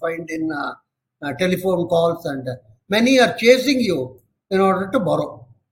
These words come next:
They will say, "Sir, it is only five percent, it is only eight percent," and, uh, all type of computations will be told. And some people will, uh,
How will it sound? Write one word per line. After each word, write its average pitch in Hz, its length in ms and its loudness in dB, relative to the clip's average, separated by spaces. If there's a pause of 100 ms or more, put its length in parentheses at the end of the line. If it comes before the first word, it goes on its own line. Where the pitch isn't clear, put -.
(240)
They 214 120 2
will 208 140 -6
say, 202 240 -2
"Sir, 180 360 0
it 170 140 -8
is 160 160 -8
only 160 260 -4
five 143 260 -6
percent, 143 420 -8
it 147 100 -10
is 147 140 -10
only 151 220 -6
eight 156 200 -4
percent," 139 460 -10
and, 127 300 -10
uh, - 80 -14 (480)
all 180 280 0
type 175 240 0
of 180 180 -4
computations 160 680 -4
will 151 140 -6
be 143 180 -6
told. 165 320 -2 (520)
And 156 280 -2
some 170 220 0
people 180 400 -2
will, 165 320 -2
uh, 143 160 0